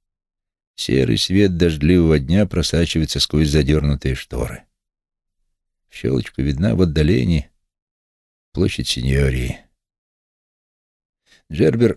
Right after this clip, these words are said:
протянул руку к столику, стоящему рядом, и выключил электронный метроном. Стук, который вернул их обратно, будто канат водолаза, прекратился,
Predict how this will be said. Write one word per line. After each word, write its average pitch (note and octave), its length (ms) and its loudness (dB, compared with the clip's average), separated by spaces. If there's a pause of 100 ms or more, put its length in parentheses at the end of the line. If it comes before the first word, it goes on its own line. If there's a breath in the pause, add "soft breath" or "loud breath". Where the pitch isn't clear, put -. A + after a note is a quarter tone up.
протянул G#2+ 440 4
руку F#2 280 2
к - 40 -12
столику, A2+ 380 0
стоящему D2 540 0
рядом, D2+ 340 2
и - 180 0
выключил G#2 640 0 (100)
электронный F#2+ 600 0
метроном. C2+ 600 -2 (1300)
Стук, - 380 0
который D2+ 320 0
вернул D2 320 2
их - 120 -4
обратно, C2+ 560 0 (680)
будто F#2 340 -4
канат F2 400 2
водолаза, D#2+ 760 2 (680)
прекратился, - 760 -2